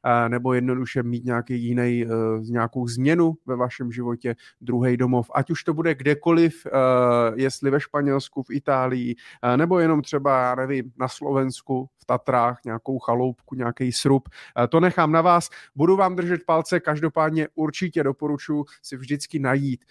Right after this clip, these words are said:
pokud se bavíme o investicích v jiných zemích, tak najít si nějakého specialistu, který se zabývá,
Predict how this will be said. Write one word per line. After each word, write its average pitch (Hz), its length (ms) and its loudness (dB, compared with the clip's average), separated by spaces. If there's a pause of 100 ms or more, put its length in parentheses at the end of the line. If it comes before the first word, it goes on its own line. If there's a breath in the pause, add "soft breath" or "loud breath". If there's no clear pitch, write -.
(160)
pokud 147 300 0
se - 360 0
bavíme 143 440 0
o 139 140 -2
investicích 156 800 -2
v 127 120 -8
jiných 160 380 2
zemích, 127 420 -2 (380 soft breath)
tak 135 160 -2 (240)
najít 135 400 2
si 160 140 -2
nějakého 143 380 0
specialistu, 143 720 -2
který 139 260 -2
se 135 200 -2
zabývá, 123 640 0